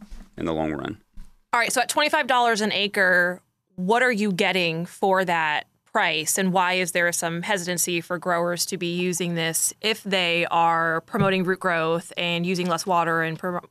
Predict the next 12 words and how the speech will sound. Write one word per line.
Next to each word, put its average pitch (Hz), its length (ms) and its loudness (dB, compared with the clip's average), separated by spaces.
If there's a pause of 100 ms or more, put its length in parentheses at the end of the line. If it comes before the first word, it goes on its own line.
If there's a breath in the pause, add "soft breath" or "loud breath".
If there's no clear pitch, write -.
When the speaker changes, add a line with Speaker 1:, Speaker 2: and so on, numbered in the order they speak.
Speaker 2:
promoting 190 280 0
a - 20 2
more 180 160 2
sustainable 175 420 -2
environment? - 540 -4
Speaker 1:
So - 140 6
that's 113 140 4
a - 40 4
great 98 180 4
question. 90 600 4 (180)
One 117 220 6
thing, 95 460 4